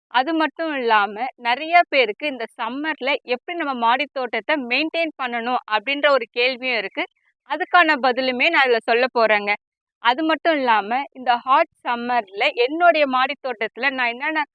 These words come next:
காய்களும் பூகளும் வளர்க்குறேன்னு உங்களுக்கு அதையுமே நான் சொல்றேங்க. வாங்க ஃபர்ஸ்ட் போயிட்டு காய்கறி பார்க்கலாம். இது கோவக்காய் செடிங்க.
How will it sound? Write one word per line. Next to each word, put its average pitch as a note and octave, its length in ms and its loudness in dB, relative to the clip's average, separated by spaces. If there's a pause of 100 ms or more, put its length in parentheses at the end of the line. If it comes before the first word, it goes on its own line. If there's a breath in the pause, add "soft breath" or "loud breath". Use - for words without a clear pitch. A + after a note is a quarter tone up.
காய்களும் B3+ 640 0
பூகளும் C#4 520 -4 (480)
வளர்க்குறேன்னு D4 560 2 (120)
உங்களுக்கு C#4 340 4
அதையுமே D4+ 360 0 (100)
நான் G#3+ 220 -2
சொல்றேங்க. G#3+ 440 -4 (500)
வாங்க B3+ 180 2 (140)
ஃபர்ஸ்ட் C#4 440 -8
போயிட்டு B3+ 240 2 (460)
காய்கறி B3 360 4 (100)
பார்க்கலாம். E3+ 360 -4 (1600)
இது C#4 140 -4 (180)
கோவக்காய் D4+ 500 6
செடிங்க. A3 380 2